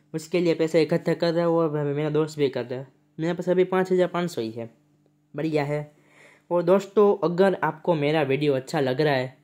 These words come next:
पता है ये अच्छा लग रहा है, but आप लोग फिर भी यार मेरे वीडियो को सब्सक्राइब नहीं करते। ऐसा क्यों करते हो यार तुम लोग यार? यार सपोर्ट वपोर्ट करो यार मेरे को यार, सपोर्ट करो, सब्सक्राइब करो,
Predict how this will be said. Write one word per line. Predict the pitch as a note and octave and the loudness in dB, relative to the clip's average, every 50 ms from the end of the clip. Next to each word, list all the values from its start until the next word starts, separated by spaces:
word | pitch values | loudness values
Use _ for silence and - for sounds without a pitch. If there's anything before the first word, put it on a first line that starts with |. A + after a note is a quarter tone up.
| - | -16
पता | - D#3+ - F#3 | -8 0 2 4
है | F3 D#3+ | 6 6
ये | C#3+ C#3 | 6 4
अच्छा | C#3 C#3+ - G3 | 2 2 2 2
लग | F3+ D#3+ D#3 D#3 | 4 4 6 8
रहा | F3+ F#3 | 8 8
है, | F3+ | 8
but | F3 F#3 F#3 F#3 | 6 4 2 2
आप | F3 F3+ F3+ | 0 0 2
लोग | G3 F#3+ F3+ F3+ - | 4 2 2 2 0
फिर | - D#3+ E3+ F3+ E3 | -4 -2 -2 0 0
भी | D3+ F#3 G3+ G#3 | 0 2 2 4
यार | G3+ G3+ | 2 2
मेरे | G3 G3 G3 G3 F#3+ | 2 0 0 0 2
वीडियो | F3 D#3 D#3+ E3 F3 F3+ | 2 0 2 2 0 0
को | F3 F3 D#3 | 0 -2 -4
सब्सक्राइब | - - C#3+ - - - G3+ F#3+ E3+ D#3 | -4 -6 -8 -6 -2 2 2 2 2 2
नहीं | D3 C#3 C3 | -2 -2 -2
करते। | B2 A#2+ A#2+ - - B2 A#2+ - _ _ _ _ _ _ _ _ - | -2 -4 -6 -4 -4 -6 -6 -6 _ _ _ _ _ _ _ _ -6
ऐसा | D#3+ E3 - - F3 | -6 -4 -2 -2 -2
क्यों | D3 - G3 A#3 B3 | -2 2 2 2 4
करते | F3 E3+ D#3+ D#3 D#3 E3+ | 4 2 0 2 0 0
हो | D3 | 0
यार | C3+ C#3+ E3 F#3 | 2 2 2 2
तुम | F#3 - F#3 F#3 | 2 2 2 4
लोग | F#3 F#3 F3+ F3 F3+ | 6 6 6 6 6
यार? | F3 F3+ F3 D3+ C3+ B2+ B2+ C#3 D3+ D#3 - - - _ _ _ _ _ _ - | 4 4 2 0 -4 -6 -8 -10 -12 -14 -16 -16 -18 _ _ _ _ _ _ -10
यार | F3 G3 | -10 -10
सपोर्ट | F3 - C#3 C3 - E3+ E3+ E3 | -8 -8 -8 -6 -2 -2 -2 0
वपोर्ट | D#3+ D#3+ D#3 D#3 D#3+ E3 - | 0 -4 -6 -4 -6 -8 -8
करो | - - C#3+ D#3 E3+ | -4 -4 0 0 2
यार | G3 G#3 A3 A3+ | 4 4 4 4
मेरे | G#3 G#3 G3+ G#3 G3+ | 2 2 2 2 2
को | G3+ G#3 | 2 0
यार, | G3+ G3+ G3+ G3+ G3+ G#3 - _ _ _ _ _ _ - | 0 0 0 -2 -4 -8 -12 _ _ _ _ _ _ -14
सपोर्ट | - C3 - E3 E3+ E3 | -12 -8 -4 -4 -4 -4
करो, | - - F3 E3+ E3+ E3 D#3+ | -4 -4 -2 0 0 0 -2
सब्सक्राइब | - C#3+ C#3 - - E3 E3 D#3+ D#3+ - | -4 -6 -6 -4 -4 -2 -2 -2 -2 -2
करो, | E3 E3+ E3+ E3+ E3+ | -2 0 0 0 -2